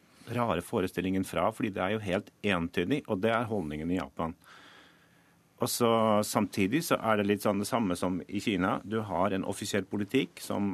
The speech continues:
er egentlig innrettet på forsoning og samarbeid, og prøve å løse opp i konfliktene som,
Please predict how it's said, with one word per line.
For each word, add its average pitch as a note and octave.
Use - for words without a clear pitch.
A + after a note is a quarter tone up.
er F#2+
egentlig G2+
innrettet F#2
på F#2+
forsoning G2
og -
samarbeid, G2+
og F2+
prøve F#2+
å F#2
løse F#2
opp -
i F2+
konfliktene E2+
som, E2